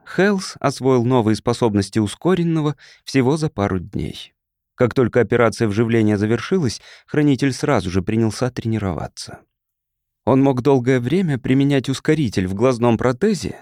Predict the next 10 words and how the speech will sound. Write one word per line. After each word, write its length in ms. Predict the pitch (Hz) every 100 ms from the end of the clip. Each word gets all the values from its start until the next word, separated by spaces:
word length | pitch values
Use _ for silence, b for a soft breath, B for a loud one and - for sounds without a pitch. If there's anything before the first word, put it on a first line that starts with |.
| _
но 200 | - 120
соединять 640 | 123 139 131 139 147 104 -
его 160 | 104
с 120 | 110 -
пауком 480 | 131 131 202 214
получалось 580 | 185 131 123 196 196 190
лишь 300 | 117 143 -
на 80 | 135
краткий 500 | - 101 98 - 98
миг. 500 | 82 - - - -